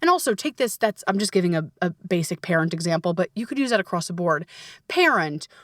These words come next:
uh, yeah, being a parent or being a caregiver or just being a friend, right? Like, if we're at nothing and your friend's like, Hey,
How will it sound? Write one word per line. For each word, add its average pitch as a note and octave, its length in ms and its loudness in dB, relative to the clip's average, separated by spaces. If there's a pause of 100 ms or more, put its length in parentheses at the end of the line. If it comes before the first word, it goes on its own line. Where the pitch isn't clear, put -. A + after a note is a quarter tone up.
(140)
uh, G3 240 4 (160)
yeah, A3 140 2
being G3+ 220 -2
a B3 40 -6
parent A3+ 520 0
or G3 280 2
being B3+ 300 -2
a - 20 -2
caregiver A#3+ 580 0
or D#3+ 140 4
just A#3+ 140 -6
being D#4 200 0
a G3+ 40 -6
friend, B3+ 600 0
right? F#3+ 300 2
Like, G3 200 2 (440)
if A3 140 2
we're E4+ 120 6
at D4 120 4
nothing G3 680 2 (200)
and A#3 140 2
your A#3+ 80 0
friend's A#3 260 0
like, A#3 120 -2
Hey, F#4 380 2